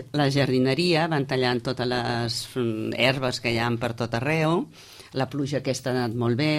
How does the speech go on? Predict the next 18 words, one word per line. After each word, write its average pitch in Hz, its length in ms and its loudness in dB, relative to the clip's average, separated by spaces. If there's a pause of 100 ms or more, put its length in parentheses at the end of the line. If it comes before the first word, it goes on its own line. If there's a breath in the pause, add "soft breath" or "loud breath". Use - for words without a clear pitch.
perquè 127 260 -4
almenys 120 320 0
ha 113 80 0
regat. 156 560 -2 (680 loud breath)
Eh, 151 80 2 (800)
el, 113 120 2 (240)
els - 220 0
pàrquing, 147 480 4
torno 131 240 2
a 135 60 2
repetir, 139 420 2
el 113 100 4
pàrquing 127 1120 4
d'allà 113 300 2
a 113 80 2
la 110 40 -14
plaça 120 280 0
Espanya 123 600 2